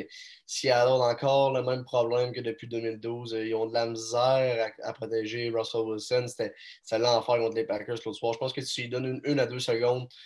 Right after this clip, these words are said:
de plus pour lancer. Il y a des gros jeux qui sont complétés à Tyler Lockett puis, euh, D K Metcalf. Mais ce qui est à surveiller aussi, Russell Wilson jouait encore, on dirait qu'il jouait avec un scotch tape sur le doigt, là.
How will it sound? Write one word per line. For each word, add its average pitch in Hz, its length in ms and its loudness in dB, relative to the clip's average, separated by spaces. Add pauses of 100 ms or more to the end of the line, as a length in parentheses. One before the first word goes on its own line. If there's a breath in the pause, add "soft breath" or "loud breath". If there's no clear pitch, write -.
(220 loud breath)
de 113 100 0
plus 127 240 -4
pour 120 160 -2
lancer. 110 380 0
Il 120 60 -4
y - 20 -2
a - 20 -2
des 107 140 -2
gros 117 420 -2
jeux 120 300 -6
qui - 80 -4
sont 113 120 -2
complétés 110 340 -2
à 113 40 0
Tyler 110 280 -2
Lockett 110 500 -2
puis, 104 260 -4
euh, 98 240 -4
D 101 180 -8
K 113 120 -6
Metcalf. 131 340 -2 (380 loud breath)
Mais 104 80 -4
ce - 60 -2
qui - 80 -6
est 127 80 0
à 135 60 2
surveiller 135 280 0
aussi, 143 220 -2
Russell 127 280 0
Wilson 127 320 -2
jouait 127 240 -2
encore, 131 420 2
on 117 40 0
dirait 120 160 -4
qu'il 139 80 -8
jouait 127 140 -2
avec 127 120 -2
un 117 60 -2
scotch - 360 -6
tape 151 200 0
sur - 140 -10
le 123 60 -14
doigt, 139 280 -2
là. 156 100 0